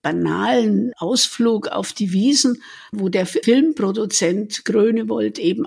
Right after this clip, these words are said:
auch dabei gewesen ist und einen Teil der Kosten übernommen hat,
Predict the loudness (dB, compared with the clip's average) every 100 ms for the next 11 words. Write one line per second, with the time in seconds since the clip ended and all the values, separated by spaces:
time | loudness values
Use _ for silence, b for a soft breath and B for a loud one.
0 | -4 -4 -2 -4 -2 0 0 2 0 0
1 | 0 -2 -2 -2 -2 0 0 0 -2 0
2 | -2 -2 -4 -2 -2 -4 -6 -4 0 0
3 | 0 0 -2 B B B 0 2 2 2
4 | 2 2 0 -2 -4 -10